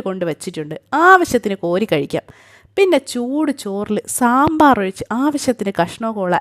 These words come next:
എല്ലാം ഉള്ള നല്ല കിടില സാമ്പാറായിരുന്നു. കപ്പയും ഉണ്ടായിരുന്നു, അച്ചാറും കൂട്ടുകറിയും തോരനും എല്ലാം വന്നു. പക്ഷേ ഇതൊന്നും അല്ല കേട്ടോ ഇവിടുത്തെ സ്പെഷ്യൽ, അതിലേക്ക് ഞാൻ വരാം. എപ്പോഴും നല്ല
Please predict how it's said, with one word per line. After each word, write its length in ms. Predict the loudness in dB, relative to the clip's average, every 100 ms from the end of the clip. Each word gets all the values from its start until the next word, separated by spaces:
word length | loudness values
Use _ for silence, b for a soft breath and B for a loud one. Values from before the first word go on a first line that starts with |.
| 2
എല്ലാം 400 | 4 6 6 6 4
ഉള്ള 100 | 2 4
നല്ല 120 | 2 2
കിടില 300 | 0 6 6 6
സാമ്പാറായിരുന്നു. 600 | 4 2 2 4 0 -4 -12 b b b b b 6
കപ്പയും 500 | 6 6 2 4 4 2
ഉണ്ടായിരുന്നു, 400 | 2 0 0 -6 2 2
അച്ചാറും 580 | 2 2 6 6 4 -2 -6
കൂട്ടുകറിയും 680 | -4 0 2 2 2 -2 -6 -6
തോരനും 560 | -4 0 0 -2 -6 -8 -4
എല്ലാം 220 | -2 -2 -2
വന്നു. 140 | -10 -16 _ -16
പക്ഷേ 200 | -12 -10 -8
ഇതൊന്നും 280 | -6 0 4
അല്ല 120 | 6 8
കേട്ടോ 140 | 8 4
ഇവിടുത്തെ 340 | 2 -2 0 -2
സ്പെഷ്യൽ, 380 | -2 -4 -4 -4 -6 b b b b 4
അതിലേക്ക് 380 | 8 8 8 4
ഞാൻ 100 | -2 -2
വരാം. 200 | -4 -6 _ _ b b b b -4 -4
എപ്പോഴും 380 | -2 2 6 8
നല്ല 140 | 8